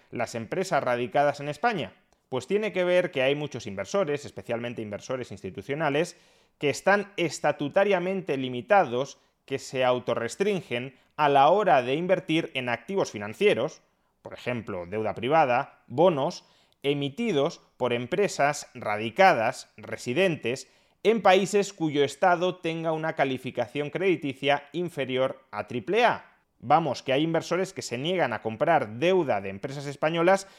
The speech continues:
simplemente por el hecho de que esas empresas residen en España y de que el Estado español es un Estado no plenamente solvente. Se trata de una restricción conservadora. Si un fondo se vende a sus partícipes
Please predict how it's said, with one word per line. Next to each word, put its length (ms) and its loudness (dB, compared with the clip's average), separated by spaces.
simplemente 720 2
por 160 0
el 100 2
hecho 440 2
de 260 0
que 180 4
esas 240 -2
empresas 440 -2
residen 500 0
en 80 -4
España 540 0
y 120 -2
de 200 2
que 180 0
el 80 -2
Estado 380 2
español 560 2
es 160 -4
un 100 -6
Estado 560 4
no 420 -2
plenamente 520 -2
solvente. 560 -2
Se 200 -6
trata 340 0
de 60 -2
una 140 0
restricción 540 -6
conservadora. 800 -2
Si 280 -8
un 140 -4
fondo 600 -2
se 220 -8
vende 340 0
a 60 4
sus 160 -10
partícipes 720 -4